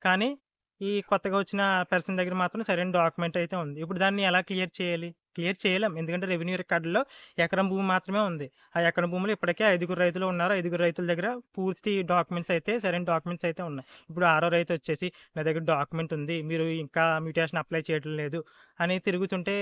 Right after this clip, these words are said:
అక్కడ వీఆర్ఓ మాత్రం ఏం చేయగలరు? ఆ క్లియర్ చేయడానికి అక్కడ అవకాశమే లేదు, ఎందుకంటే రెవెన్యూ రికార్డుల్లో ఉన్న భూమే కొంత ఉంది, దానికి స-, తగ్గ రైతులు కూడా ఉన్నారు. ఇంకొత్తగా రైతుని యాడ్ చేయాలంటే అక్కడ అవ్వదు. మరి ఇలాంటి సమస్యలను క్లియర్ చేయడానికే కదా ఇప్పుడు రీసర్వే అయితే తీసుకొచ్చారు.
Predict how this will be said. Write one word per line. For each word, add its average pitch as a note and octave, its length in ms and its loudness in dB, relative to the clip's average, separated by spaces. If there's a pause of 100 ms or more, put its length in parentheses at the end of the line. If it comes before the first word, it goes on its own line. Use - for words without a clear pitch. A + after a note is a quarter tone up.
అక్కడ F3 280 0
వీఆర్ఓ F3+ 340 2
మాత్రం F#3 280 -2
ఏం F3+ 140 -4
చేయగలరు? E3+ 440 -4 (480)
ఆ D#3 160 -4
క్లియర్ E3+ 320 0
చేయడానికి F#3 320 -2
అక్కడ A3 180 0
అవకాశమే F3 540 0
లేదు, G3 260 0
ఎందుకంటే F3 320 -4
రెవెన్యూ F3 340 -2
రికార్డుల్లో F3 440 0
ఉన్న F3+ 160 0
భూమే F3 360 -2
కొంత F3 300 0
ఉంది, D#3 220 -6 (340)
దానికి E3+ 220 0
స-, F3+ 180 2
తగ్గ E3+ 300 2
రైతులు F#3 280 2
కూడా F#3 200 0
ఉన్నారు. D#3 280 -4
ఇంకొత్తగా E3+ 520 0 (380)
రైతుని F3 300 2
యాడ్ F3 160 2
చేయాలంటే F3+ 320 0
అక్కడ G3 140 2
అవ్వదు. D#3+ 320 0 (520)
మరి F3 160 0
ఇలాంటి F3+ 300 2
సమస్యలను F3+ 440 -2
క్లియర్ F#3 260 0
చేయడానికే F#3 340 0
కదా F3 180 0
ఇప్పుడు G3 180 -2
రీసర్వే E3+ 420 0
అయితే F3 140 2
తీసుకొచ్చారు. D#3+ 640 -4